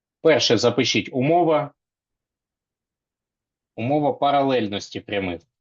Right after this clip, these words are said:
Умова паралельності прямих.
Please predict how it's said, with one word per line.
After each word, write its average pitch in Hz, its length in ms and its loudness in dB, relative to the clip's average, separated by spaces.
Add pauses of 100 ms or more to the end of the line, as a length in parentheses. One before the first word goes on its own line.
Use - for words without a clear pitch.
(2500)
Умова 120 380 -4
паралельності 104 840 0
прямих. - 500 -14